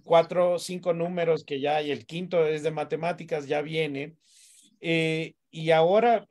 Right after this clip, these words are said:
hay un comité editorial, hay, hay un comité de, que dirige y que ve las finanzas y esto. Esto lo que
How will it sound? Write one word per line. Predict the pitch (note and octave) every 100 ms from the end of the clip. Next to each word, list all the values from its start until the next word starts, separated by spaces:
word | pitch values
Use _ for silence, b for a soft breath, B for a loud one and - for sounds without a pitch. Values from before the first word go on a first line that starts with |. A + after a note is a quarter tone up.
| -
hay | - G3+ G#3+
un |
comité | G#3+ F#3+ E3 D#3+ F#3 F#3 F3+ F3+ F3
editorial, | F3 E3+ F#3 G3+ G#3+ G#3 G#3+ G#3 E3
hay, | C#3+ C3+ B2+
hay | C3 C3 C#3+
un | C#3
comité | D3+ C#3 C#3 C#3+ C#3+ C#3+ C#3 B2+ A#2+
de, | D#3+
que | - A#2
dirige | B2 D#3 G3+ G3 E3+
y | C#3
que | C#3
ve | D3
las | D#3 C#3
finanzas | C#3 C3+ D#3 F3+ F#3 E3 D3
y | D#3
esto. | F3 E3 E3 E3+ _ _ _ _ _ _ _
Esto | F#3+ A#3+ C4+ B3
lo | E3
que | D3 C#3